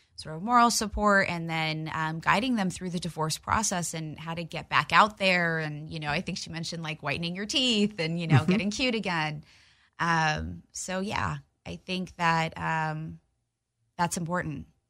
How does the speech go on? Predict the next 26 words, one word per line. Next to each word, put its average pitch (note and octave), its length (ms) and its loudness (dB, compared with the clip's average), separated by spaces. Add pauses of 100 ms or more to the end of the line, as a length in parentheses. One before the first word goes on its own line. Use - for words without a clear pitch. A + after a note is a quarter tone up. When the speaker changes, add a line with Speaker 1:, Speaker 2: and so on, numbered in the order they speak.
(160)
Speaker 2:
And D#3 140 12
Laura's E3 240 12
a C3+ 40 12
wonderful A#2 380 8
example G2+ 420 4
of - 120 -12
that, - 280 -12
uh, C#3+ 160 -2
of B2+ 360 4 (420)
the A2+ 200 10
way C3 600 8 (1080)
a C#3+ 40 8
lawyer A#2+ 680 10 (240)
needs A#2+ 460 6
to A2+ 140 4
be A2 160 8
multidimensional. G#2+ 1000 4 (220)
I B2 40 0
mean, A#2 140 10
apart A#2 400 6
from A2+ 260 6
being, G#2+ 520 6 (800)
you - 80 -20
know, - 200 -18
a D3+ 140 -4
skilled A2+ 720 6